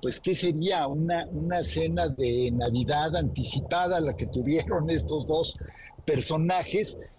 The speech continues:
eh, aislados los dos, en distinta medida, por supuesto. Kim Jong-un, el, el dictador norcoreano, pues, enfrenta mucho más, eh, ostracismo de parte de la comunidad internacional,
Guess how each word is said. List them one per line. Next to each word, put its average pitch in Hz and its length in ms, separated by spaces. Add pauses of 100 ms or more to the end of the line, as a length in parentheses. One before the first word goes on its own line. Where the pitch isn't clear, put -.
(260)
eh, 175 420 (280)
aislados 196 760
los 117 220
dos, - 480 (400)
en 143 200
distinta 165 500
medida, 127 480
por 113 180
supuesto. 117 600
Kim 123 260
Jong-un, 120 460
el, 98 340 (420)
el 104 80
dictador 107 460
norcoreano, 120 640
pues, - 200
enfrenta 120 480
mucho 120 360
más, 131 640 (480)
eh, 113 460 (360)
ostracismo 139 800
de 98 60
parte 123 280
de 123 60
la 113 100
comunidad 117 340
internacional, 139 880